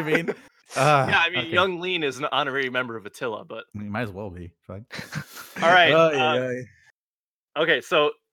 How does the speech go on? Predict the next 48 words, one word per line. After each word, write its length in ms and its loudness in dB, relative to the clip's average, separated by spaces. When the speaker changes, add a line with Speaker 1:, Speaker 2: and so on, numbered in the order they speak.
Speaker 2:
uh, 260 6
number 220 0
three 340 -2
from 380 -2
my 340 -2
pool. 420 -4
Here's 220 2
how 160 8
it 80 0
goes. 340 0
"Lay 160 0
down 300 2
your 100 -4
head 340 2
and 160 -4
sleep 360 -12
with 180 -6
me 140 -10
tonight. 380 -2
Lay 260 -2
in 80 -6
this 160 -8
bed, 420 2
recall 400 -2
the 80 0
black 360 0
book, 240 -2
I'll 120 2
forget 380 -2
you. 280 -10
Complaining 440 -8
to 140 -14
myself 460 -6
to 100 -14
leave 320 -8
this. 260 -14
Behind 320 0
my 140 0
smile 440 0
will 100 -8
be 180 -8
a 80 -2
lie 400 0
for 140 -6
why 180 2
you 200 -2
are 120 -2
gone." 240 -8